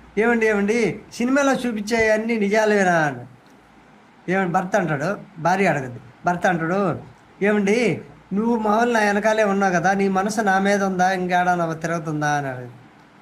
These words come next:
"ఆ, ఉండి నీ మీదనే ఉంటుందని." "అయితే చూపించా" అన్నాడు. "ఆ, చూ-, ఎలా చూపిస్తామని?" "అంతేనండి, సినిమాలో కూడా నిజాలు అబద్ధాలని చెప్పలేము, అవి కల్పిత కథల్లాగా తీసేసి జరిగిన సంఘటనల్ని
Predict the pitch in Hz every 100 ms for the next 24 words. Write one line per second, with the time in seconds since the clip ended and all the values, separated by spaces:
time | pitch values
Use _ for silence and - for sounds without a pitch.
0 | - - 226 294 302 311 302 311 277 208
1 | 170 156 147 131 123 - - - - -
2 | 226 254 254 262 233 185 165 127 120 -
3 | - - - - - - - - - -
4 | - 269 277 277 262 294 262 247 220 170
5 | 147 120 - - 165 175 214 208 190 190
6 | 185 190 196 190 175 170 202 294 - -
7 | - - - 175 170 190 180 170 165 165
8 | 165 160 156 151 147 160 151 147 180 180
9 | 123 - - 151 156 151 175 233 226 220
10 | 202 196 196 185 180 190 180 190 190 277
11 | 339 - - - - 151 147 175 196 185
12 | 180 180 170 175 196 269